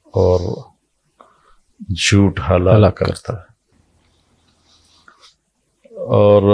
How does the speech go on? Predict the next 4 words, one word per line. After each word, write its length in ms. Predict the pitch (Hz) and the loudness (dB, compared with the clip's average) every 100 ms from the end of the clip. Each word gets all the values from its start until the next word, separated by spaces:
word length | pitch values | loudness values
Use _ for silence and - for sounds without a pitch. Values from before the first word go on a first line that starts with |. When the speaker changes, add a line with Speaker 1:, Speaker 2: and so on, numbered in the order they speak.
| 101 101 101 151 107 - | 4 4 2 -2 -6 0
Speaker 1:
दूसरा, 680 | 120 110 113 113 110 110 104 - _ _ _ _ _ _ - _ _ _ _ _ _ _ - | 0 2 4 6 6 4 0 -8 _ _ _ _ _ _ -20 _ _ _ _ _ _ _ -6
किसी 280 | 107 - | -2 -2
के 160 | 110 107 | 0 0
साथ 340 | - 104 101 | 2 4 4